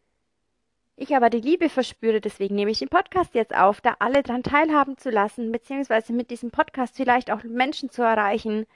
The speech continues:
die sich durch die Fragen, die ich jetzt im Podcast gestellt habe, einfach mal hinsetzen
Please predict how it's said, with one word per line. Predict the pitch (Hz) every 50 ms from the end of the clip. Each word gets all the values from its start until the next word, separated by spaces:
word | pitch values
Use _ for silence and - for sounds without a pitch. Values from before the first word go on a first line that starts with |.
| _ _ _ _ _ _ _ _ _ _ _ _ _ _ _ -
die | 277 294
sich | 285 - 262 - -
durch | 262 247
die | - - 247
Fragen, | - - 254 254 269 294 294 285 277
die | 254 262 254
ich | 254 - -
jetzt | 240 240 _
im | 262 254
Podcast | - 254 277 277 _ - 240 233 - _
gestellt | - 233 - - 233 247 269 294 285 -
habe, | 226 220 220 214 214 220 220 220 220 214 214 _ _ _ _ _ _ _ _ _ _ _ _ _ _ _ _ _ _ _ _ _ _ _ _ _ _ _ _ _ _ _ _ _ _ _ _ _ _ _ _ _ _ _ _ _ _ _ _ _ _ _ _ _ _ _
einfach | - 254 262 277 285
mal | 269 254 240
hinsetzen | 247 277 320 370 381 320 262 226 226 - _ - 247 233 233 233 226 226